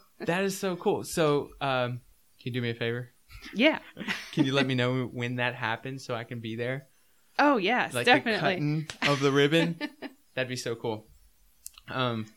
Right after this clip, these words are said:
Speaker 2: how'd you feel? And now going back to that, how'd you feel when they first cut the ribbon to Prest downtown? 'Cause I saw the picture.
Speaker 1: Oh, yes.
Speaker 2: Yeah.
Speaker 1: Um, excited.
Speaker 2: Yeah.
Speaker 1: Yes. I,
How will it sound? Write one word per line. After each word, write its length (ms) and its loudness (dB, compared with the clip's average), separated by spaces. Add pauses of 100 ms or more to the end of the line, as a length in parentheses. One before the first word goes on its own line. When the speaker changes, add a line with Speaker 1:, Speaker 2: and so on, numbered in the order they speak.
(140)
Speaker 2:
how'd 180 0
you 80 -2
feel? 280 2
And 160 -2
now 180 2
going 200 -4
back 180 0
to 60 -8
that, 120 -4
how'd 180 -4
you 60 -6
feel 160 -4
when 100 -2
they 60 -4
first 280 -6
cut 180 -6
the 60 -6
ribbon 280 -2
to 100 -16
Prest 400 -8 (920)
downtown? 580 -2 (180)
'Cause 120 -14
I 20 -6
saw 180 0
the 100 -2
picture. 440 -6 (440)
Speaker 1:
Oh, 240 6
yes. 540 2
Speaker 2:
Yeah. 320 4 (180)
Speaker 1:
Um, 500 6 (380)
excited. 760 2
Speaker 2:
Yeah. 320 0 (100)
Speaker 1:
Yes. 520 6 (200)
I, 200 6